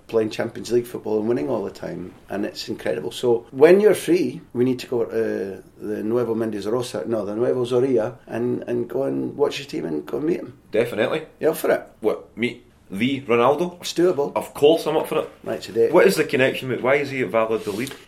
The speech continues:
Speaker 1: I don't... I don't know, and when he took over originally, it kind of looked like a gimmick. And then when you've watched him and listened to him and seen the effect he's had subsequently, it's patently not.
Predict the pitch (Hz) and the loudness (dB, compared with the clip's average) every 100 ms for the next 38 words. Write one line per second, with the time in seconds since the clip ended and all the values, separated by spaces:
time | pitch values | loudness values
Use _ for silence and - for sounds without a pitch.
0 | - 190 180 262 262 - - - 175 220 | 6 8 10 6 4 -4 0 4 8 8
1 | 190 151 139 160 - - 131 131 - 147 | 10 8 8 4 2 0 2 0 2 6
2 | 160 160 160 156 - - 214 214 196 170 | 6 6 0 0 -4 -2 2 4 6 6
3 | 131 120 117 117 120 117 - 127 135 135 | 6 4 2 0 0 -2 -6 -4 -2 0
4 | 117 117 - 113 104 - 101 107 - - | 0 -2 -4 -10 -8 -8 -6 -6 -10 -18
5 | _ _ - 113 113 113 113 113 107 92 | _ _ -6 -4 -2 -2 -2 -2 -4 4
6 | 127 - - 113 120 170 - 107 107 117 | 6 6 -2 -6 -8 -10 -10 -4 2 2
7 | 151 - 160 - 98 95 110 - 101 - | 2 0 -4 -4 -6 -6 -6 -8 -8 -4
8 | 117 110 - - - 117 113 104 - 123 | -2 -2 0 -2 -2 -8 -6 -4 -6 -6
9 | - 98 - - - - 143 120 95 98 | -6 -6 -6 -10 -8 0 0 0 -6 -2
10 | 131 117 | -2 -2